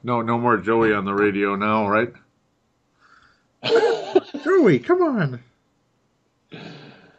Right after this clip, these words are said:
Speaker 2: No, no, it's all good. You're just a bit, you're just a bit, uh, tipsy. That's all.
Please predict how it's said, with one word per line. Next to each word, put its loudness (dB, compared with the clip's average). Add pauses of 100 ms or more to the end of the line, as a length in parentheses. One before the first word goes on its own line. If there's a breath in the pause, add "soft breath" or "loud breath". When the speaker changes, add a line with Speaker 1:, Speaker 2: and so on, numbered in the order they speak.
(340 loud breath)
Speaker 2:
No, -8
no, -4
it's -12
all -4
good. -8
You're -2
just -4
a -10
bit, -6
you're -8
just -8
a -4
bit, -10
uh, 0
tipsy. -4
That's -4
all. -8